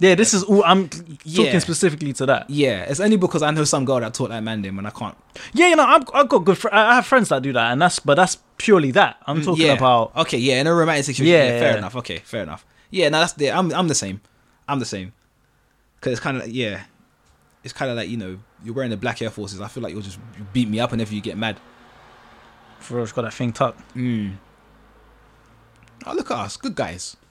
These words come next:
Speaker 2: We ain't got too many things that are like, I don't think those are, like, super shi-, too superficial things.
Speaker 1: No, I
Speaker 2: Nigga.
Speaker 1: mean, there's probably more that I could probably think of, but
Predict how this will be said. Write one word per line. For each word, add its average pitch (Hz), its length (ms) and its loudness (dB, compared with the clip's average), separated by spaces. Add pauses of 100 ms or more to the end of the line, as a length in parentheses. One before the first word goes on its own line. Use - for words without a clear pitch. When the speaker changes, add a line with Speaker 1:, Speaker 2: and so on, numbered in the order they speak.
(120)
Speaker 2:
We 117 100 -10
ain't - 80 -12
got 151 120 -6
too 170 140 -8
many 135 160 -4
things 117 240 -6
that 104 100 -6
are 107 60 -8
like, 101 180 -8
I 262 140 -6
don't 160 120 -6
think 120 140 -8
those 110 160 -6
are, 92 160 -8
like, 104 220 -14
super 117 320 -8
shi-, 104 160 -12
too - 180 -14
superficial 107 480 -12
things. 123 300 -12 (420)
Speaker 1:
No, 196 140 4
I 170 100 6
Speaker 2:
Nigga. 175 60 4
Speaker 1:
mean, 202 100 4
there's 247 160 4
probably 170 320 0
more 143 380 2
that 120 180 0
I 120 60 -6
could 120 160 -10
probably 120 220 -10
think 151 280 -4
of, 113 320 -10 (1120)
but 110 380 -2